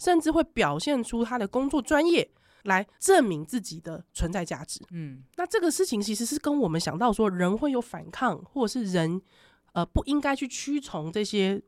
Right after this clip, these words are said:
Speaker 1: 威权，好像是一个非常矛盾的想法，但是那是一个人的本能会去做的事情。
Speaker 2: 对，对，他只是为了保护自己啊。
Speaker 1: 其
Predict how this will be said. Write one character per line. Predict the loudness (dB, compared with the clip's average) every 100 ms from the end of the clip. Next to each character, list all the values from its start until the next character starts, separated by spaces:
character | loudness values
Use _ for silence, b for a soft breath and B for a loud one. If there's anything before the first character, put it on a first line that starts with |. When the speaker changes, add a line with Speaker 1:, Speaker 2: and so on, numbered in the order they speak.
| 2
Speaker 1:
威 | 6 6
权， | 2 -10 -16 _ B B
好 | -6
像 | -2 -2
是 | -2 -6
一 |
个 | -6
非 | -2 0
常 | 2 2
矛 | 2 -2
盾 | 0 -2
的 | -2
想 | -6 -8
法， | -10 -14 B B
但 | 2
是 | 6
那 | 4
是 | 4
一 | 4
个 | 2
人 | 2 -2
的 | -4 -8 b b 2
本 | 2 2
能 | -2 2
会 | 4
去 | 2 0
做 | -4
的 | -4
事 | -6 -8
情。 | -8
Speaker 2:
对， |
对， | -10
他 | -8
只 | -4
是 |
为 | 0
了 | 0
保 | -2 -6
护 | -8
自 | -12
己 |
啊。 |
Speaker 1:
其 | -6